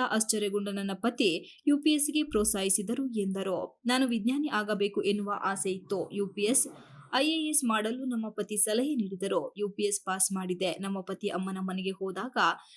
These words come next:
ಪುಸ್ತಕ ಭಂಡಾರವೇ ಇತ್ತು. ಆ ಬುಕ್‌ನನ್ನು ನನ್ನ ಮನೆಗೆ ಕೊಂಡೊಯ್ದೆ. ಆ ಪುಸ್ತಕವನ್ನೇ ಓದಿದೆ. ಪ್ರತಿಯೊಬ್ಬ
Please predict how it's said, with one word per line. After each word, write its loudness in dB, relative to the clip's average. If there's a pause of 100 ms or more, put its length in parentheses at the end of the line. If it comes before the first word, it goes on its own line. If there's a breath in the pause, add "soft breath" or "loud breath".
(160)
ಪುಸ್ತಕ 4
ಭಂಡಾರವೇ 2
ಇತ್ತು. 0
ಆ 2
ಬುಕ್‌ನನ್ನು 0
ನನ್ನ 2
ಮನೆಗೆ 0
ಕೊಂಡೊಯ್ದೆ. 0 (360 loud breath)
ಆ 6
ಪುಸ್ತಕವನ್ನೇ 2
ಓದಿದೆ. 0
ಪ್ರತಿಯೊಬ್ಬ -2